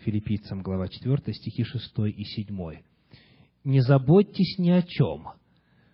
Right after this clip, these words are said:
но всегда в молитве и прошении с благодарением открывайте свои желания пред Богом. И мир Божий, который превыше всякого ума,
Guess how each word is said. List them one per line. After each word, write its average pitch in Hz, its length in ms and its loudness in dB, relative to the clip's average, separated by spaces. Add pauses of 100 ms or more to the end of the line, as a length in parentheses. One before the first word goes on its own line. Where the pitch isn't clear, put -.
(200)
но 135 160 6
всегда 139 760 0 (540)
в 107 140 -6
молитве 165 920 4 (220)
и 135 100 2
прошении 123 1120 2
с 117 180 -4
благодарением 123 1200 2 (340)
открывайте 165 1300 4 (140)
свои 135 880 2 (140)
желания 127 1400 4 (260)
пред 113 380 -2
Богом. 95 600 -4 (1080)
И 135 140 4
мир 196 480 8
Божий, 147 520 4
который 127 360 2
превыше 156 560 4
всякого 180 500 0
ума, 156 520 4